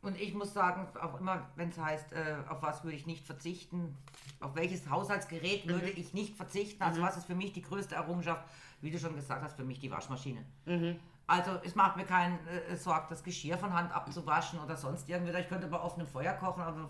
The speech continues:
Speaker 1: einem Herd kochen oder sonst irgendwas. Alles kein Problem. Aber Wäsche waschen, <laughs> also ich wollte nicht mehr mit dem Brett und dies. Und natürlich, aufgrund dessen, dass wir natürlich die Waschmaschine haben, müssen wir auch unsere Unterhosen nicht mehr eine Woche tragen.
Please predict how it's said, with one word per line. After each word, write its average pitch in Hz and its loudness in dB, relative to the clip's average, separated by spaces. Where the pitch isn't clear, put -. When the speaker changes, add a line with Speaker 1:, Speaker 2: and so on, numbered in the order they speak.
Speaker 1:
einem 170 0
Herd 135 -2
kochen 175 -2
oder 156 -2
sonst 147 -4
irgendwas. 170 -2
Alles 226 6
kein 190 4
Problem. 180 0
Aber 170 6
Wäsche 147 2
waschen, 139 2
<laughs> - -12
also 214 6
ich - -2
wollte 180 4
nicht 180 2
mehr 190 4
mit 175 2
dem 143 -8
Brett 156 0
und 160 -4
dies. 160 -4
Und 285 6
natürlich, 226 6
aufgrund 202 4
dessen, 190 0
dass 180 6
wir 208 6
natürlich 196 0
die 180 -4
Waschmaschine 185 2
haben, 175 4
müssen 175 2
wir 185 6
auch 170 2
unsere 170 0
Unterhosen 165 2
nicht 160 0
mehr 160 0
eine 151 0
Woche 147 2
tragen. 147 0